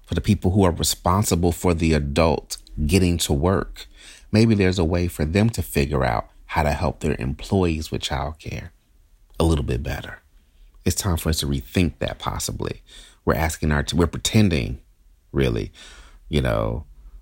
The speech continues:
like, you know, school is all about this. You know, my, my, my, my kids have to, they can't learn.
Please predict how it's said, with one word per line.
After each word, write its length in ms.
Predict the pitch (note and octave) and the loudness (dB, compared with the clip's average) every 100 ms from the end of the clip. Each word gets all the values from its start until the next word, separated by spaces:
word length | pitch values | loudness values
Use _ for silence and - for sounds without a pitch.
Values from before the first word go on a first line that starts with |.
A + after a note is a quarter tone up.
| - - | -16 -4
like, 320 | C#2 C2 B1 - | -2 -2 -6 -8
you 100 | B1+ | -6
know, 340 | A1+ G1+ G1+ | -4 -6 -8
school 440 | - - F2 D2 C#2 | -6 0 2 2 0
is 120 | C#2 | 0
all 100 | C2+ | -2
about 240 | C2 C2+ C2+ | -2 -4 -4
this. 280 | B1+ - - - - | -6 -6 -12 -18 -8
You 80 | D2 | -4
know, 100 | C2+ | -2
my, 160 | C#2+ C#2+ - | -2 -2 -4
my, 120 | E2 - - | -4 -4 -4
my, 120 | F2 F2 - | -4 -2 -4
my 160 | E2 E2+ | -6 -6
kids 300 | - G2+ - | 0 0 0
have 320 | - A#2 - | 0 -2 -2
to, 160 | A#2+ G#2+ - - - - | -2 -2 -4 -20 -8 0
they 120 | A#2+ | 2
can't 300 | - C#3+ - | 2 2 4
learn. 600 | A#2 A#2+ G#2 D2 C2+ | 4 4 4 2 -2